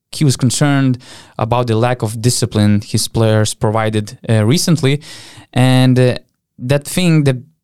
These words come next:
lack of discipline might be a tr-, problem, let's say. I'm, I cannot call it a problem because either or another way, I see Barca winning, uh, this series, uh, pretty easily. But I just see some potential for Bayern to win at least,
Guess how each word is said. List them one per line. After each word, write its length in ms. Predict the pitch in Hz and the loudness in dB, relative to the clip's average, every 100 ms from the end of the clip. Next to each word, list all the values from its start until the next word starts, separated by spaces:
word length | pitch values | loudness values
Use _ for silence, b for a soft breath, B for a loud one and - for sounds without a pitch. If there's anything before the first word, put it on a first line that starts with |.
| - | -4
lack 240 | 139 156 | -2 0
of 180 | 147 113 | -2 -2
discipline 460 | 117 160 160 135 131 | 0 0 0 2 2
might 280 | 135 135 117 - _ 131 | 2 0 -4 -16 _ -4
be 160 | 131 - - | -4 -4 -2
a 80 | 123 | -2
tr-, 420 | - - 147 131 - | 0 -2 0 0 -2
problem, 440 | 135 151 135 127 | -2 0 2 2
let's 160 | 120 113 | 2 2
say. 180 | 123 113 - _ B B - | 0 0 -4 _ B B -4
I'm, 140 | 160 156 | -4 -4
I 80 | 151 | -6
cannot 320 | 160 165 160 | 0 0 0
call 180 | - 135 | -2 -2
it 100 | 110 | -2
a 40 | |
problem 400 | 107 147 147 131 | -4 -2 -2 0
because 600 | 117 113 120 113 - - - - | 0 0 0 0 -2 -6 -10 -2
either 380 | 127 120 117 113 | 0 2 2 2
or 200 | 110 113 | 2 2
another 320 | 117 117 117 | 2 2 0
way, 220 | 156 127 | 2 0
I 40 | |
see 280 | 113 - 120 | 0 -2 -2
Barca 360 | 113 120 117 117 | 0 -2 -2 -2
winning, 420 | 117 117 113 - - | 0 2 0 -4 -8
uh, 160 | 117 113 | -2 -2
this 200 | 110 113 | 0 -2
series, 500 | - 131 117 110 - | 0 0 2 0 0
uh, 120 | 117 | -2
pretty 260 | 110 113 123 | 0 0 2
easily. 240 | 170 139 | 2 2
But 180 | 135 135 | -2 -2
I 120 | 135 160 | -2 -2
just 200 | 160 - | -2 -2
see 120 | 165 | -4
some 240 | - 135 | -2 -2
potential 560 | 131 127 143 139 - 123 | -2 -2 -2 -2 -2 -4
for 200 | - 110 | -2 -4
Bayern 440 | 117 123 117 117 B B B B - | -2 0 0 -2 B B B B -4
to 100 | 113 | 0
win 200 | 117 120 | 2 0
at 200 | 113 - | -4 0
least, 480 | 127 120 - - | 2 2 -2 -12